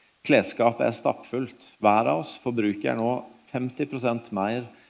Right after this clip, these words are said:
enn for tjue år siden. Og så skal jeg ikke lese hele artikkelen, men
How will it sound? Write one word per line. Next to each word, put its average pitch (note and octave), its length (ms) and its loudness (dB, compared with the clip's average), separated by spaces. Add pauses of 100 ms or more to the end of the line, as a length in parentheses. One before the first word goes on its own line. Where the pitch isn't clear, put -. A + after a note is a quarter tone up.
(120)
enn A2+ 300 -4 (120)
for A2+ 120 -8
tjue G2+ 260 -2
år F2 160 -6
siden. - 340 -6 (840)
Og A2+ 80 -4
så C#3+ 100 -2
skal D#3 160 6
jeg C#3+ 80 6
ikke D#3+ 160 4
lese C3+ 240 6
hele C3+ 240 4
artikkelen, C3+ 480 2
men C#3+ 80 0